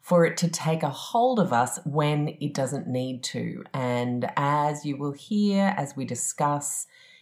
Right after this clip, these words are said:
in this show through various different <laughs> questions that I ask along the way, Alex really helps us unpack,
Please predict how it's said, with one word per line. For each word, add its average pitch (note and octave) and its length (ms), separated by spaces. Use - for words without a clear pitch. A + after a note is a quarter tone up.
in C#3+ 200
this A#2+ 200
show C#3 540
through C3 720
various C#3+ 600
different D3+ 600
<laughs> - 20
questions D3 460
that C3 100
I B2 180
ask A3+ 340
along C3 280
the A#2 100
way, A2+ 480
Alex G3 380
really E4 220
helps G#3+ 320
us G3+ 140
unpack, E3 720